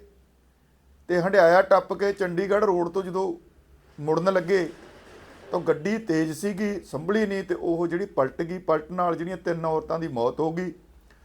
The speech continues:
ਕੁਝ ਜ਼ਖਮੀ ਹੋ ਗਏ। ਪਰ ਇਹ ਘਟਨਾ ਜਿਹੜੀ ਮੰਦਭਾਗੀ ਹੈ, ਕਿਸੇ ਨਾਲ ਵੀ ਵਾਪਰ ਸਕਦੀ ਹੈ। ਪਰ ਨਾਲ ਇਹ ਹੈ ਕਿ ਜਿਹੜੀਆਂ ਗੱਡੀਆਂ ਸਕੂਲਾਂ ਦੇ ਵਿੱਚ ਇਹ ਖੰਡਾਰਾ ਗੱਡੀਆਂ ਨਾ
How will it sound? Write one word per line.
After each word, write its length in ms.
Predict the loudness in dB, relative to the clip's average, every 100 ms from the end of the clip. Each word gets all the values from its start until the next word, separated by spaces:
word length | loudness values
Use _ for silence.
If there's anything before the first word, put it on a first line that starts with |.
| _ _
ਕੁਝ 160 | -4 -2
ਜ਼ਖਮੀ 440 | 2 2 2 -2 0
ਹੋ 120 | 2
ਗਏ। 120 | 0
ਪਰ 220 | 2 0 2
ਇਹ 120 | 4 4
ਘਟਨਾ 360 | 2 0 -2
ਜਿਹੜੀ 220 | -2 -4 -6 -14 -12
ਮੰਦਭਾਗੀ 680 | 2 2 4 4 4 4 -4
ਹੈ, 80 | -6 -8
ਕਿਸੇ 200 | -8 -2
ਨਾਲ 100 | -2
ਵੀ 80 | 2
ਵਾਪਰ 240 | 0 0 -8
ਸਕਦੀ 380 | -8 -10 -14 -16
ਹੈ। 60 | -20 _ _ _ -20 _ _ -20 -20 -4 4
ਪਰ 120 | 6
ਨਾਲ 340 | 6 6 8 8
ਇਹ 160 | 8
ਹੈ 400 | 6 6 2 -2 -18 _ -20 -20 _ _ _ _ _ _ _ _ -8
ਕਿ 80 |
ਜਿਹੜੀਆਂ 360 | 0 2 2 0
ਗੱਡੀਆਂ 420 | -2 -2 0 0
ਸਕੂਲਾਂ 460 | -2 -4 -2 2 4
ਦੇ 80 | 4
ਵਿੱਚ 160 | 2
ਇਹ 160 | 0 0
ਖੰਡਾਰਾ 440 | 2 6 8 10
ਗੱਡੀਆਂ 360 | 6 2 -4 -6
ਨਾ 100 | -10